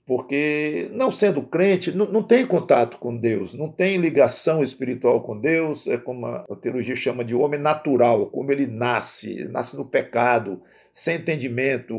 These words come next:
hostil, inimigo de Deus, não há quem busque a Deus e tudo mais. É por isso que eu falo o crente, não é uma questão só de, de preconceito, mas é uma questão de aplicação do que a Bíblia ensina. Queria dizer todo homem, todo ser humano,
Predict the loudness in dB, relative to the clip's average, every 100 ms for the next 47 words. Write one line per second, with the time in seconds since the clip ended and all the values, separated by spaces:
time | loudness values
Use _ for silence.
0 | 0 0 0 -6 -4 0 0 0 -4 -6
1 | -6 -4 -4 -4 -4 0 2 2 -2 -2
2 | -2 -2 -6 -8 -2 0 2 0 -2 -6
3 | -8 -10 -12 -18 -20 -12 -10 -8 -4 -4
4 | 2 2 2 -4 _ _ _ -18 -2 0
5 | 0 -4 -14 -8 -8 -6 -8 -4 -6 -4
6 | 0 2 2 -2 -4 -10 -20 -20 -20 _
7 | -10 2 2 4 -2 -4 0 0 0 -4
8 | -16 _ _ _ _ _ _ -6 -2 2
9 | 2 2 0 0 2 0 0 -6 -8 -14
10 | _ _ _ -8 -2 0 2 0 0 -2
11 | 0 0 2 2 2 2 2 2 2 2
12 | -2 -6 -8 -10 -12 -18 _ _ _ 4
13 | 4 8 8 8 8 8 10 10 10 8
14 | 2 0 0 0 4 4 4 2 0 -2